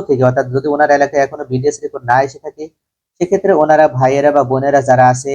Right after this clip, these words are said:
এমনও হ-, আছে যে অনেক পরিবারে অনেক সন্তান তারা বিদেশে আছে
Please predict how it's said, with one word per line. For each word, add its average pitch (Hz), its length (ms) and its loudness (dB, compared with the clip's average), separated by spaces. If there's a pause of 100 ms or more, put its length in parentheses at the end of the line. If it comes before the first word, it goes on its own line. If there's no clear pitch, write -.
(100)
এমনও 190 240 -2
হ-, 160 240 -4
আছে 147 260 -4
যে 151 100 -6
অনেক 135 320 0
পরিবারে 135 380 0
অনেক 127 280 2
সন্তান 127 380 -2
তারা 123 160 2
বিদেশে 120 420 -4
আছে 117 220 -2